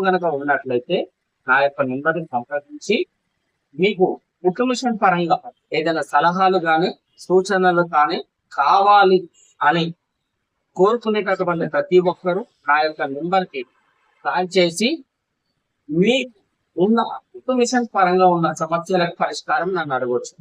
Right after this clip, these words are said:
దయచేసి గమనించండి, కుట్టు మిషన్ పరంగా చిన్న మిషన్స్ చూద్దాం. ఉదాహరణకి చిన్న మిషన్స్లలో జలంధర్ ఫిట్టింగ్, లుధియానా ఫిట్టింగ్,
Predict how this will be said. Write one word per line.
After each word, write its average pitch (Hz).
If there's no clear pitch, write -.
దయచేసి 180
గమనించండి, 170
కుట్టు 190
మిషన్ 247
పరంగా 160
చిన్న 226
మిషన్స్ 233
చూద్దాం. 175
ఉదాహరణకి 170
చిన్న 214
మిషన్స్లలో 208
జలంధర్ 226
ఫిట్టింగ్, 165
లుధియానా 214
ఫిట్టింగ్, 175